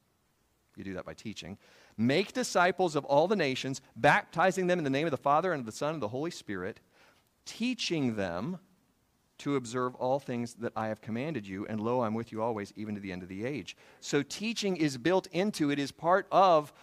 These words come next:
the Great Commission. It is something that all believers are supposed to be doing. And we're not talking about, some of you just had a heart attack, "I don't want to get up and talk to people." That's not what I said. I said teaching.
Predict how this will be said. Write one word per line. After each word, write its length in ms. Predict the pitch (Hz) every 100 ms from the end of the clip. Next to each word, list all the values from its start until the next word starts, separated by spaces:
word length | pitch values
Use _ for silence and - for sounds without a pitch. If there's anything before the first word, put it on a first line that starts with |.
| -
the 100 | 139
Great 200 | 143 160
Commission. 400 | - 151 185 160
It 120 | 151
is 100 | 160
something 280 | - 190 180
that 120 | 160 -
all 280 | 156 226
believers 440 | 220 190 147 143 151
are 60 |
supposed 380 | 175 - 127 131
to 80 | 175
be 80 | 196
doing. 400 | 175 262 165 - _ _ _ - - - _ _ _ - -
And 120 | 165
we're 140 | 185 190
not 380 | 185 220 262
talking 340 | - 143 - 120
about, 140 | 117
some 120 | -
of 80 | 165
you 140 | 113 107 - -
just 140 | 107
had 100 | 101
a 20 | 98
heart 220 | 113 120
attack, 140 | 101 -
"I 140 | 95
don't 160 | 185 90
want 100 | 78
to 60 |
get 120 | 78
up 100 | 69
and 100 | 78
talk 260 | - 85 -
to 60 | -
people." 360 | 76 80 117 - - _
That's 160 | 170 -
not 120 | 214
what 100 | 202
I 60 | 156
said. 440 | - 226 - - _ _ _ _ _ _ _ _ _ _ _ _ -
I 60 |
said 220 | 170 185 170
teaching. 480 | 214 247 - -